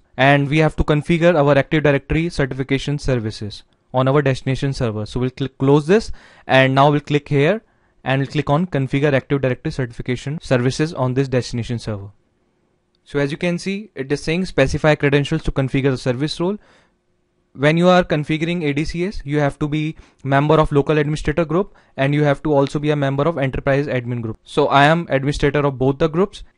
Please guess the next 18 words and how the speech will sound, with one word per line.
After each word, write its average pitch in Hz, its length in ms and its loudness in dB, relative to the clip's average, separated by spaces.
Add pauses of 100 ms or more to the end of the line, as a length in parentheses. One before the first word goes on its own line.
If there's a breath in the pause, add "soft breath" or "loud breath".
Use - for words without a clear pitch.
and 139 320 -2
you 151 140 2
should 156 240 2
log 143 220 4
in 180 120 0
with 151 140 -4
the 143 220 0 (400)
credentials 139 560 2
of 123 340 0 (180)
domain 143 300 2
administrator. 160 640 -2 (280)
So 120 480 -6 (160)
now 131 260 0
I 139 80 4
will 135 100 -2
click 135 240 -8
on 135 160 -2
next. - 380 -6